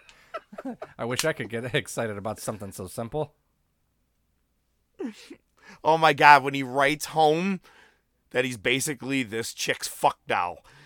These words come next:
Speaker 1: And the one brother just starts laughing, and the grandmother's reading that. She's like,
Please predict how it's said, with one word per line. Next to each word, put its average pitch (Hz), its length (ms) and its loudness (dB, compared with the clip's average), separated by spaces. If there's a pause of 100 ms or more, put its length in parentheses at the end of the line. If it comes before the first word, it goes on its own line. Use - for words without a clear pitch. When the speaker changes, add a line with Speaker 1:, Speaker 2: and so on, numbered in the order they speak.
(880)
Speaker 1:
And 127 640 4 (460)
the 147 140 2
one 151 240 4
brother 139 260 4
just 131 180 0
starts 135 340 2
laughing, 123 560 2
and 139 180 -4
the 143 80 -2
grandmother's 147 680 2
reading 156 340 0
that. 143 180 2
She's - 140 -6
like, - 80 -18